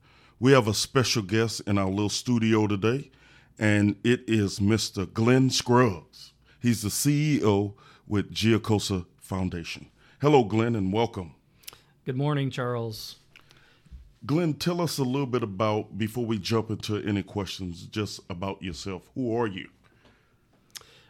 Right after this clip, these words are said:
Speaker 2: Well, I began working in the child welfare industry back in college while I was attending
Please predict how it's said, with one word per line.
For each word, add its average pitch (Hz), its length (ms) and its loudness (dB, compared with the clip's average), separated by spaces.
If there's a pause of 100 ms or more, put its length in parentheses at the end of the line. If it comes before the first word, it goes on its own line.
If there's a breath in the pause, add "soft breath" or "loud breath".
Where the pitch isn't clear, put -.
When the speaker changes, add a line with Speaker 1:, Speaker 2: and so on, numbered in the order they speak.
(100)
Speaker 2:
Well, 143 100 -2
I 156 40 -2
began 160 420 0
working 151 380 -2
in 135 80 -2
the 123 60 -4
child 139 460 -2
welfare 131 380 -6
industry 127 500 -6
back 123 380 -8
in 117 120 -8
college 139 520 -4
while 110 160 -8
I - 20 -8
was 107 140 -10
attending 113 520 -10